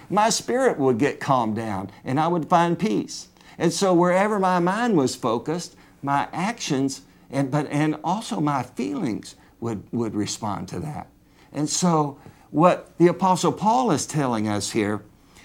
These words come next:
is that the way that you put on the new nature, the way that you say no to your old desires and yes to your new desires in Christ is by focusing your mind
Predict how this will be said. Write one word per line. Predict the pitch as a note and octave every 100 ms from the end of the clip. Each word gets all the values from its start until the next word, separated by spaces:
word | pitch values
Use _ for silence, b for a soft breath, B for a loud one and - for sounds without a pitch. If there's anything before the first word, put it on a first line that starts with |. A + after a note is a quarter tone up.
| b
is | - D#3 -
that | D#3 D3 - b -
the | D3+
way | C#3 F#3 A3+ A#3 G#3+ F#3+ B
that | F3 F3
you | F3 E3
put | - G#3+ G#3+
on | F#3+ F#3+ F3
the | C3+
new | D3+ F3+ E3
nature, | D#3+ F3+ F3+ - G2 F#2+ - _ _ _ _ b b b b
the | C3
way | D3+ F#3+ G#3+
that | F3+
you | E3+
say | E3 G3 E3+
no | C#3 E3+ F#3
to | E3
your | D#3 D3 C3
old | D3 D#3+ F3 E3
desires | C3 B2 B2+ A#2+ A#2 A2+
and | A#2+ A#2+ A#2
yes | D3 F3 -
to | D3
your | B2 B2
new | A#2 E3
desires | D#3+ B2+ B2+ A2 G#2+
in | A#2 G2+
Christ | - A2+ G2+ - - B B B
is | C3+ A#2+
by | A2+ B2+ A#2 A2 G#2+ b b
focusing | - - E3 F3+ F#3 - E3 D#3 D3
your | B2 C3
mind | B2+ B2 A#2 G2 F#2 G#2